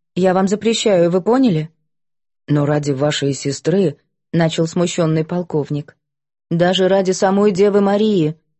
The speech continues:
Никаких выстрелов". "Эстер, дорогая, ступай и отдохни", ласково обратилась она к миссис Эбервиль.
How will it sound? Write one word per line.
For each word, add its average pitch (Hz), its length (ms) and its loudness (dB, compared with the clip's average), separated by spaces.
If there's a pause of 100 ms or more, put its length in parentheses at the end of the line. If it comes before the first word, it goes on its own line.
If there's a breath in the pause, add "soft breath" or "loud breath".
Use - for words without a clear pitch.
(140)
Никаких 196 600 0
выстрелов". 175 640 -2 (600)
"Эстер, 175 520 0
дорогая, 180 920 0
ступай 202 480 -2
и - 140 -2
отдохни", 185 680 -2 (400)
ласково 180 540 0
обратилась 180 600 0
она 170 200 0
к - 80 -10
миссис 170 440 -2
Эбервиль. 139 580 -4